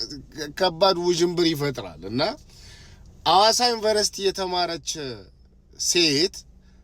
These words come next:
እንዴት ነው ደምቢ ዶሎ ዩኒቨርሲቲ ላይ፣ እ፣ ልትታገት የምትችለው? ይሄ ጥያቄ የሚያጭር፣ እ፣ ጩኸትን ይዛችሁ የምትመጡ ሰዎች፣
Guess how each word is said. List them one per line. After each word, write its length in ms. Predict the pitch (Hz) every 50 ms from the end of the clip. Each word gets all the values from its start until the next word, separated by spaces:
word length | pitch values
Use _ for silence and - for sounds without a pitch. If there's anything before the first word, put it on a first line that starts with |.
| - - - -
እንዴት 280 | 196 202 202 202 170 185
ነው 120 | 180 165
ደምቢ 240 | 151 147 147 143 143 143
ዶሎ 220 | 139 143 143 131 127
ዩኒቨርሲቲ 480 | 131 131 127 123 123 120 117 - - - 123 117
ላይ፣ 200 | 117 110 107 101 101 95 87 78 - - - - - - - -
እ፣ 120 | - 98 107 104 104 101
ልትታገት 600 | 101 113 120 - - 123 - 127 117 104 117 107 -
የምትችለው? 640 | 107 98 92 92 - - 87 82 - 80 73 71 69 - - - - - - - - - - - - - - - - - - - -
ይሄ 160 | - 156 165 180 175 175 175 175 - - - - -
ጥያቄ 400 | - 156 156 160 156 151 156 - 151 139
የሚያጭር፣ 720 | 131 127 123 123 123 123 120 117 120 120 - - 151 151 - - - - - - - - - - - - -
እ፣ 100 | 113 117 117 113 110 110 107 107 104 104 104 104 104 107 104 90 92 107 -
ጩኸትን 600 | - - - 160 151 156 151 135 - 151 160 165 180 180 - - - - - - - -
ይዛችሁ 400 | - 113 117 143 151 139 127 -
የምትመጡ 440 | 139 127 123 120 120 123 120 117 - - -
ሰዎች፣ 520 | - 156 180 170 151 139 147 165 175 -